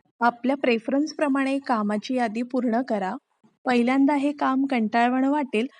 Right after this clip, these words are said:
पण त्याचे फायदे जाणवल्यावर तुम्हालाच त्या बाबतीत तुम्ही आग्रही बनाल, त्याची तुम्हाला सवय लागेल आणि कुठलंही काम विसरलं जाणं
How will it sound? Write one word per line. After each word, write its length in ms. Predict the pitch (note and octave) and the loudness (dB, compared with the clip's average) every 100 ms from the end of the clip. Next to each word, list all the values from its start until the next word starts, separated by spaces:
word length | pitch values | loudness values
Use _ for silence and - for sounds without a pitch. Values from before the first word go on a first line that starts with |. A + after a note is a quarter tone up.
| - _ | -20 _
पण 100 | C4 | -2
त्याचे 300 | B3+ B3 A#3 | 2 0 0
फायदे 400 | C#4 C#4 G#3 G#3 | 0 2 2 0
जाणवल्यावर 640 | B3+ C4 B3 B3 A#3+ B3 C#4 D#4+ _ | 0 2 2 0 0 0 -4 -8 _
तुम्हालाच 420 | B3 A3+ A3+ B3 D4 _ | 0 2 2 0 -2 _
त्या 100 | B3 | -2
बाबतीत 460 | A3+ A3 - - A#3+ A#3+ _ _ - | 0 0 -2 -4 -4 -4 _ _ -2
तुम्ही 180 | A#3 | 0
आग्रही 520 | A#3+ - G3 G#3+ A3+ C#4 | 2 0 -2 0 0 0
बनाल, 320 | A#3+ A3 G#3+ A3 | 0 -2 -4 -4
त्याची 240 | G#3+ - | -6 -4
तुम्हाला 380 | A3 A3+ A#3 A#3 | -4 -2 0 -2
सवय 400 | A#3+ A#3+ G3+ A3 | 0 -2 0 0
लागेल 340 | D4 G#3+ G3+ G#3 - _ _ _ _ _ _ _ _ - | -2 -4 -4 -4 -8 _ _ _ _ _ _ _ _ -8
आणि 200 | A#3+ A#3+ | -2 -2
कुठलंही 560 | B3 C4+ A3+ B3+ B3+ E4+ | -2 -4 -4 0 2 2
काम 300 | F4+ C#4+ C#4+ | 0 0 2
विसरलं 400 | C4+ - B3 A#3+ | 2 0 -2 0
जाणं 440 | A#3+ A#3+ G#3+ G3 | 2 2 2 0